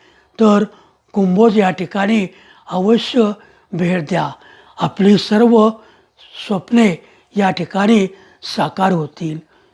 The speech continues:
धन्यवाद. आपणास जर हा व्हिडिओ आवडला असेल तर लाईक करा, शेअर करा, सबस्क्राईब करा आणि हो, कमेंट द्यायला मात्र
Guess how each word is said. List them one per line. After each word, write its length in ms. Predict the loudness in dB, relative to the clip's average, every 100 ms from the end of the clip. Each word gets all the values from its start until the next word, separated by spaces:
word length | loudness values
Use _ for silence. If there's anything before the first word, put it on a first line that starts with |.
| _ _ 2
धन्यवाद. 580 | 4 4 2 0 -2 -4 _ _ _ -10
आपणास 420 | -8 -6 -6 -2
जर 260 | 2 2 0 -8 _ _ _
हा 180 | -6 -4
व्हिडिओ 400 | -2 -2 0 -2
आवडला 480 | -2 -2 0 2
असेल 400 | 0 2 2 2 -2 -12 -20 _ _
तर 100 | -4
लाईक 400 | -2 0 0 0
करा, 260 | -4 -2 -4 -6 _ _ -12
शेअर 380 | -4 2 2
करा, 380 | 2 -2 -2 -2 -6 _ _ -14
सबस्क्राईब 640 | -10 -10 -10 -6 -2 -2 -4
करा 260 | -12 -10 -10 -12 -20 -20 -20 -6
आणि 160 | -4
हो, 480 | 0 2 2 2 -4 _ _ _ _ _ -4
कमेंट 320 | 0 2 2
द्यायला 240 | 2 -2
मात्र 480 | -2 -4 -2 -2 -2